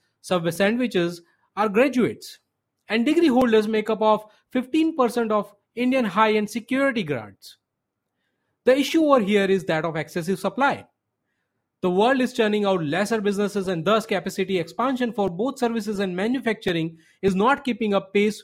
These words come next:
with the supply of the graduates. I I Ms and I I Ts are good places to be at, but better places to be from. Why do people graduating from I I Ts and I I Ms are best among the lot of engineers and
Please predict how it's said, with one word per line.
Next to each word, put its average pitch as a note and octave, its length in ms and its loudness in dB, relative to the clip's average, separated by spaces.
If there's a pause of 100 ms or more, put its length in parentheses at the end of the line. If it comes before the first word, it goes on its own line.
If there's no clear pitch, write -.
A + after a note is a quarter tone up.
(100)
with D3+ 120 -6
the E3 60 -8
supply F3 360 0
of C3+ 180 -6
the D3 80 -4
graduates. D#3 680 -4 (760)
I G3+ 200 2
I G#3 80 4
Ms G#3 140 0
and F#3+ 120 0
I F#3+ 220 2
I F#3+ 60 2
Ts F#3 280 -4
are C#3+ 240 -2
good E3+ 340 0
places F#3 340 0
to E3+ 100 -2
be E3+ 240 0
at, D3 340 0
but D3+ 280 -2 (440)
better G3 360 0
places A#3+ 380 -2
to G3+ 120 -2
be F#3 140 -2
from. G#3+ 420 0 (640)
Why G#3+ 220 0
do C#4+ 100 2
people B3+ 280 0
graduating G#3+ 540 0
from G#3 200 0
I G3+ 160 2
I G3+ 60 2
Ts G3+ 180 -2
and G3 160 0
I G3+ 220 0
I G3 40 0
Ms G3 160 -4
are F#3 220 0 (260)
best G3+ 240 0
among F#3+ 340 0
the E3 100 2
lot F3 400 2
of G#3+ 180 -2
engineers G3+ 560 -2
and F#3 260 -2